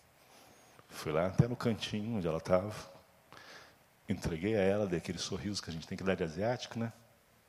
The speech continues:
E voltei e terminei de falar. O que eu não sabia, que aquela mulher era diretora do departamento onde nossa missionária ia trabalhar.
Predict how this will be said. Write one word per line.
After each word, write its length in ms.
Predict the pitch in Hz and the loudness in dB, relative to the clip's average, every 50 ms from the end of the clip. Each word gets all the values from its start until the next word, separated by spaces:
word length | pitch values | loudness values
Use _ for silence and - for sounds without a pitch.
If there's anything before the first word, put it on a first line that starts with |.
| _ _ _ _ _ _ - - - - - - - - - - - - - - - - - - - - - - - - - - - - - - | _ _ _ _ _ _ -20 -20 -20 -20 -20 -20 -20 -20 -20 -20 -20 -20 -20 -20 -20 -20 -20 -20 -20 -20 -20 -20 -20 -20 -20 -20 -20 -14 -8 -6
E 40 | 107 | -2
voltei 360 | 90 98 101 101 - 107 107 | 0 0 -2 -2 -2 -2 -4
e 40 | 101 | -2
terminei 360 | - 120 104 107 101 95 95 | -2 -2 -2 -2 -2 -4 -4
de 100 | - - | -4 -6
falar. 460 | - - 107 98 - - - - - - - - - - - - _ _ _ _ _ _ _ _ _ _ _ _ - - - _ - - - - - - - - - - - - - - - - - - - - - - - - - - - - - | -8 -10 -8 -8 -8 -8 -10 -12 -14 -18 -20 -20 -20 -20 -20 -20 _ _ _ _ _ _ _ _ _ _ _ _ -20 -20 -20 _ -20 -20 -20 -20 -20 -20 -20 -20 -20 -20 -20 -20 -20 -20 -20 -20 -20 -20 -20 -20 -18 -18 -18 -20 -20 -20 -20 -20 -8
O 40 | - | -2
que 100 | - 110 | 0 0
eu 40 | 101 | 2
não 100 | 107 98 | 0 0
sabia, 480 | - - 127 107 101 98 87 78 73 | -2 -2 -2 -2 -2 -2 -2 -2 -2
que 80 | - 90 | -4 -4
aquela 280 | 85 - - 90 87 | -2 0 0 0 0
mulher 400 | 87 87 85 82 87 92 87 87 | 0 -2 -2 0 0 0 2 0
era 320 | 101 98 90 87 85 80 - - - - - - - - | 0 0 0 0 0 -2 -6 -12 -18 -18 -20 -20 -14 -6
diretora 600 | - - 117 104 101 95 - - 127 123 123 127 | -2 0 2 2 0 0 -2 -2 -2 0 0 0
do 140 | - 113 101 | -2 -2 0
departamento 640 | 95 90 - - 82 - - 90 85 98 98 - 95 | 0 0 0 -2 -2 0 0 0 0 0 -2 -2 -2
onde 160 | 87 95 90 | -2 -2 -2
nossa 240 | 90 90 - - 87 | -4 -4 -4 -4 -6
missionária 480 | 90 90 - - 90 85 82 85 85 | -6 -6 -6 -6 -6 -4 -4 -4 -4
ia 100 | 85 80 | -4 -4
trabalhar. 540 | - - 90 80 87 85 78 76 73 - | -4 -4 -4 -2 -4 -4 -4 -6 -8 -8